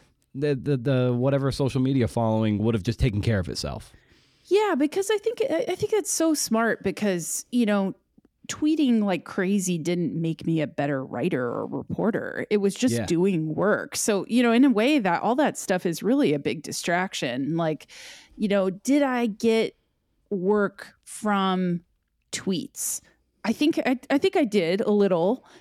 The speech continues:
Speaker 2: You know, did I get story ideas from people who I engaged with on Twitter? I can't think of any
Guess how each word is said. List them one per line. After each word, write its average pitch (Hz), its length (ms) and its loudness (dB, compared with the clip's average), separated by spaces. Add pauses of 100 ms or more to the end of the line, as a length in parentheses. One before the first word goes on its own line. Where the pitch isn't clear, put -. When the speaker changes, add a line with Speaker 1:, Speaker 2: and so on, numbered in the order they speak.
(120)
Speaker 2:
You 220 100 2
know, 185 140 2
did 226 200 2
I 226 100 0
get 196 220 -2
story 202 520 2
ideas 233 580 4
from 202 240 -2
people 208 300 0
who 208 140 2
I 170 60 2
engaged 165 520 -2
with 202 240 0
on 185 140 0
Twitter? 180 420 0 (240)
I 185 80 -4
can't 190 300 -2
think 175 160 -4
of 156 80 -4
any 165 420 0